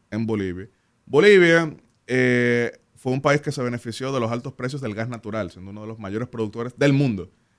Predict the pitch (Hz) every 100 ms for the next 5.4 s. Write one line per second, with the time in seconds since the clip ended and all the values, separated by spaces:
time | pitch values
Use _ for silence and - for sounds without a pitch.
0 | _ _ 117 120 127 110 - 113 110 107
1 | 104 101 110 107 110 113 110 - 104 107
2 | 107 104 104 92 92 95 98 110 117 117
3 | 113 110 117 110 107 107 98 87 90 -
4 | 95 101 107 135 131 127 117 117 117 110
5 | 101 117 107 87